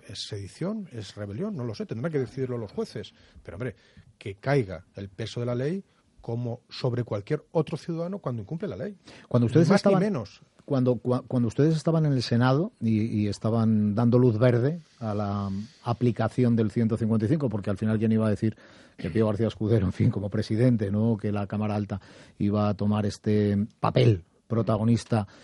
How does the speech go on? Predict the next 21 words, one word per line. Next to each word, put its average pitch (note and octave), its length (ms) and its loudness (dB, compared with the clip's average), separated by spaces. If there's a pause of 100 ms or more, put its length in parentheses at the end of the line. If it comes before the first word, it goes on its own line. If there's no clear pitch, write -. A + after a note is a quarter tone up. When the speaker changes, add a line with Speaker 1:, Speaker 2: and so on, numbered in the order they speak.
(180)
Speaker 2:
en, G#2+ 460 2
em, G2+ 400 0 (100)
en A#2 120 0
un A#2 100 4
suceso A#2 420 -2
como, A2+ 380 0
como A2+ 240 -2
este. - 160 -6
Pero A2 120 -2
al A#2 60 2
final, D#3+ 220 2
una F#3+ 140 2
vez E3 180 2
tomado, D3 540 2
una A2 180 0
vez A2+ 160 -4
tomado, C#3 480 0 (920)
escuchamos D3+ 580 0
cosas F3 320 -2
como C3 300 2
"veremos C#3+ 600 0